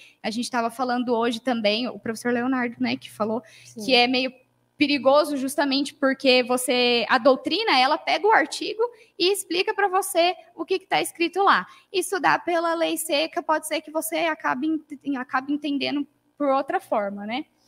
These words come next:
Speaker 1: A gen-, a gente utilizou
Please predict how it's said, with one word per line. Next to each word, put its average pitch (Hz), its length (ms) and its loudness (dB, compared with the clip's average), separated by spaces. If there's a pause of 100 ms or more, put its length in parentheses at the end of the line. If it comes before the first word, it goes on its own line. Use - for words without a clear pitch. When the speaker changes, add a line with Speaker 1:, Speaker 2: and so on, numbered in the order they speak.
(840)
Speaker 1:
A 262 140 4
gen-, 269 180 -6 (1000)
a 277 80 -2
gente 285 240 0
utilizou 277 640 2